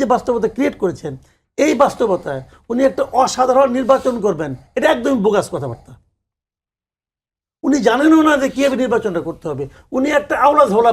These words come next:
বাধা দিছে, একটা সংস্কার করতেছে, সংস্কারের পরে নির্বাচন করবে, ঠিক আছে? তাহলে সংস্কার তো নির্বাচন ব্যবস্থার সংস্কার আছে, আছে না?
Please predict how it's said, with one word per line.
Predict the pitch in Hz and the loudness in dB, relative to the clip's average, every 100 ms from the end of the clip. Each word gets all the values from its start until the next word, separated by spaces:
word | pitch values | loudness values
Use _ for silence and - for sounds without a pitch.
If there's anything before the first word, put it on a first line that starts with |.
| 175 | 2
বাধা | 160 147 | 0 -4
দিছে, | 127 - 107 _ _ _ _ _ _ _ 247 | -10 -14 -20 _ _ _ _ _ _ _ -6
একটা | 220 - | -4 -2
সংস্কার | 262 277 - 277 | -2 -2 0 -2
করতেছে, | 233 247 196 269 269 _ - _ - | -2 -6 -2 -2 -2 _ -20 _ -4
সংস্কারের | 247 277 - 277 277 262 - | 0 0 2 0 0 -4 0
পরে | 302 320 277 | 2 4 2
নির্বাচন | 247 254 233 202 | 2 2 2 -2
করবে, | 156 127 123 - | -4 -4 -10 -2
ঠিক | 262 | -2
আছে? | 240 277 277 _ _ _ _ _ - | 0 -2 -6 _ _ _ _ _ -20
তাহলে | - 262 - | -2 0 2
সংস্কার | 277 285 - 277 277 | 0 0 4 4 4
তো | 247 | 0
নির্বাচন | 262 240 269 240 | 2 2 2 2
ব্যবস্থার | 233 247 254 262 | 2 2 0 -2
সংস্কার | 233 214 185 151 | -2 -2 -2 -2
আছে, | - 131 - _ _ _ _ _ _ _ _ _ - | -6 -14 -16 _ _ _ _ _ _ _ _ _ -6
আছে | 190 | -4
না? | 320 | -2